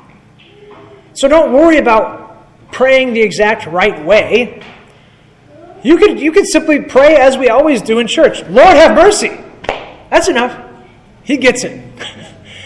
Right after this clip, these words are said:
Um, but of course, we can bring all of our needs before our Heavenly Father. And this is, this is then the comfort of the rest of Hebrews is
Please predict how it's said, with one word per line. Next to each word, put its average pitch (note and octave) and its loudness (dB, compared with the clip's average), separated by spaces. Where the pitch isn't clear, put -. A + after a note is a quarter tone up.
Um, A#3+ 0
but B3+ 2
of B3 -4
course, E4+ -2
we C4 -4
can B3+ -4
bring A#3+ -2
all A#3+ -2
of A3+ -2
our G3 -2
needs G#3 -4
before F#3 -2
our F3+ 0
Heavenly F3+ -4
Father. G#3+ -6
And A#3+ -4
this E4 -2
is, C#4+ -4
this D4 -4
is B3+ -4
then B3 0
the A#3 -2
comfort B3+ -2
of G3+ -4
the F#3+ -4
rest A#3 -4
of F#3+ -4
Hebrews A3+ -6
is G3+ -10